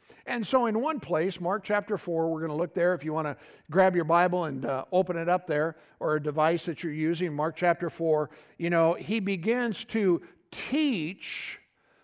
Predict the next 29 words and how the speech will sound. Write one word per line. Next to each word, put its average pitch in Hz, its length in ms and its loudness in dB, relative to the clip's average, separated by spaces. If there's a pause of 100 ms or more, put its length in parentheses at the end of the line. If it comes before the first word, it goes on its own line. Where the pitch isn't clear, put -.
(180)
the 175 160 0
people 185 640 0
that 165 260 0
were 160 340 0
at 208 260 2
this 202 240 0
venue, 175 720 2
the 180 120 -6
place 170 360 -2
that 170 120 -4
he 175 100 -2
found 180 260 -4
himself 175 360 -4
to 160 60 -14
be 170 200 -4
in, 143 180 -6 (400)
and 170 80 0
he 208 60 0
started 240 400 0
teaching 175 800 -4
them. 110 540 -8 (520)
He 151 180 -4
started 156 540 0
teaching 170 400 -6
them 170 160 -2
the 175 80 -2
Word 185 260 0
of 185 160 -2
God. 196 420 -2